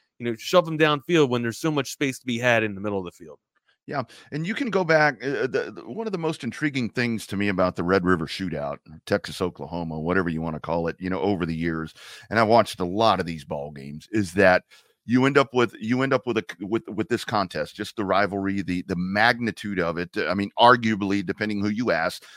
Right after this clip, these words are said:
Speaker 2: the best rivalry, the best game that you're gonna find in college football. There's always a breakout star.
Speaker 1: I th-,
Speaker 2: The,
Speaker 1: I
Speaker 2: uh,
Speaker 1: think
Speaker 2: not
Speaker 1: that,
Speaker 2: always.
Speaker 1: I mean, you can say Michigan, Ohio State, like, everybody's gonna, that, that gets a lot of luster, man. But, dude, Texas O U, man.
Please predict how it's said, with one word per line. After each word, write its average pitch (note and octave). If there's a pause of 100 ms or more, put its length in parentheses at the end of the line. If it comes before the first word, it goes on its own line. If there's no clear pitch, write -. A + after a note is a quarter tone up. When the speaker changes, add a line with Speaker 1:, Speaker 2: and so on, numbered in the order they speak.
(120)
Speaker 2:
the G#2+
best G2+
rivalry, G2
the G2
best G2+
game F#2+
that F2+
you're E2+
gonna G#2
find F2
in E2+
college E2+
football. - (260)
There's A2
always C#3
a G#2+
breakout A2
star. C#2 (380)
Speaker 1:
I G3+
th-, F#3+
Speaker 2:
The, F#3+
Speaker 1:
I -
Speaker 2:
uh, -
Speaker 1:
think D#3+
Speaker 2:
not A3
Speaker 1:
that, F#3+
Speaker 2:
always. C3+
Speaker 1:
I E3+
mean, F#3+
you A#3+
can A3
say F#3+
Michigan, D#3
Ohio A#2
State, A2
like, A2+
everybody's B2
gonna, A2+ (540)
that, C#3
that C#3+
gets C#3+
a C#3
lot B2
of A#2+
luster, A2+
man. A2+
But, B2 (380)
dude, B2+ (340)
Texas A#3+
O A#2+
U, G2
man. E2+